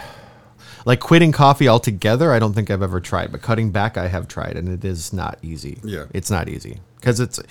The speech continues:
Speaker 1: it's almost like, I wanna say it's almost like smoking, where it becomes kind of a part of you,
Speaker 2: Mm-hmm.
Speaker 1: where, like, you do a certain thing, you have a cup of coffee,
Speaker 2: Mm-hmm.
Speaker 1: you know? And so, anyway, yeah.
Speaker 2: Absolutely. Like, I, uh, I mean,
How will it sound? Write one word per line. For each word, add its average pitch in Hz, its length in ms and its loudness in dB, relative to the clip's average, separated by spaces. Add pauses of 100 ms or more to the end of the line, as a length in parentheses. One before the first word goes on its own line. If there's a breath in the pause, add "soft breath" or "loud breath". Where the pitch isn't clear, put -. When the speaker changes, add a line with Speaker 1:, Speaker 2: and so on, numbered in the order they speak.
(320 loud breath)
Speaker 1:
it's 143 160 4
almost 220 400 8
like, 170 340 6
I 135 100 6
wanna 160 200 6
say 139 180 4
it's 131 80 2
almost 127 240 4
like 113 140 2
smoking, 113 480 -2
where 104 140 0
it 92 80 -4
becomes 104 400 -4
kind 101 220 -4
of 90 100 -4
a 92 60 -6
part 98 320 -2
of 104 100 -4
you, 117 240 -2
Speaker 2:
Mm-hmm. 135 200 2 (420 loud breath)
Speaker 1:
where, 104 140 0
like, 101 440 -4 (480)
you 107 120 -4
do 113 180 2
a 104 60 0
certain 104 300 -2
thing, 113 180 0
you 107 80 0
have 104 140 0
a 110 40 -4
cup 113 180 -4
of 120 80 -8
coffee, 113 380 -8 (180)
Speaker 2:
Mm-hmm. 110 180 0 (220)
Speaker 1:
you 110 120 -4
know? 104 240 -4
And 101 320 -4
so, 95 500 0
anyway, 90 320 0 (100)
yeah. 95 120 -4
Speaker 2:
Absolutely. 113 380 -4 (640 loud breath)
Like, 110 180 0
I, 104 160 -4
uh, 95 440 -2
I 95 60 -6
mean, 90 420 -4